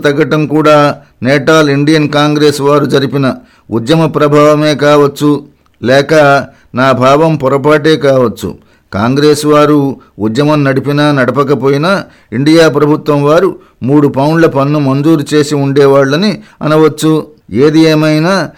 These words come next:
ఇది భారతీయుల ఎడ అనుచిత చర్యయే.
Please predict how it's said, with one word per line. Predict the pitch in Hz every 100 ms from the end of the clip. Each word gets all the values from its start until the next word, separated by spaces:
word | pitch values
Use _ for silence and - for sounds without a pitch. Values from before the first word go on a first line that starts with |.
| _
ఇది | 127 135
భారతీయుల | 123 131 156 135 160 160 156 151
ఎడ | 147 147 143 139 - - 117
అనుచిత | 147 160 160 160
చర్యయే. | 156 143 151 151 147